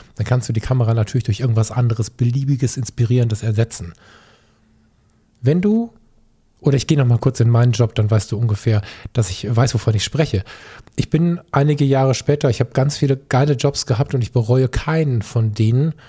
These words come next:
Das liegt aber an dieser Denke, weil da waren Jobs dabei, die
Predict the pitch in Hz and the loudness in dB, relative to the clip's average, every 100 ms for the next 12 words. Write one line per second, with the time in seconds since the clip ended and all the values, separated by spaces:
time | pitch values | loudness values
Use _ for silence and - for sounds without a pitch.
0 | - - - 127 113 160 139 123 127 123 | -20 -20 -4 -2 0 -2 -2 -2 0 -2
1 | 104 156 135 113 147 143 - 92 90 _ | 0 0 0 0 0 0 -4 -10 -10 _
2 | _ _ - 120 110 117 147 156 - 139 | _ _ -2 0 0 0 0 -4 -4 -2
3 | 139 139 127 | -2 -2 -2